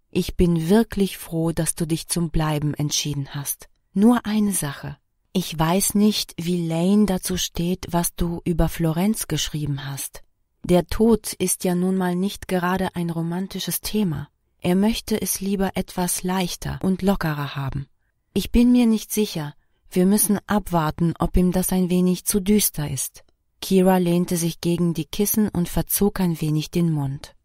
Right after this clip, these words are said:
„Stimmt etwas nicht?“, fragte Cristiano. „Du hast da diese Sorgenfalte auf der Stirn.“ Kira seufzte. „Elliot ist nicht sicher wegen des letzten Abschnitts.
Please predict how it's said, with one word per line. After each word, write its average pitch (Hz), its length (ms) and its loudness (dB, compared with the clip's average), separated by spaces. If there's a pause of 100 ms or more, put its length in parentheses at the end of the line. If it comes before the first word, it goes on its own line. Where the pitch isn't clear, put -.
(200)
„Stimmt - 400 -4
etwas 170 360 -4
nicht?“, 240 280 2
fragte 180 360 -2
Cristiano. 170 720 0 (400)
„Du 180 180 2
hast 226 240 0
da 226 100 6
diese 190 300 2
Sorgenfalte 170 840 2
auf 147 120 -6
der 143 160 -2
Stirn.“ 139 520 -4 (380)
Kira 175 400 4
seufzte. 143 640 -4 (500)
„Elliot 220 360 4
ist - 280 -2
nicht 196 220 -2
sicher 185 340 0
wegen 160 280 2
des 156 200 -4
letzten 170 400 -2
Abschnitts. - 720 -4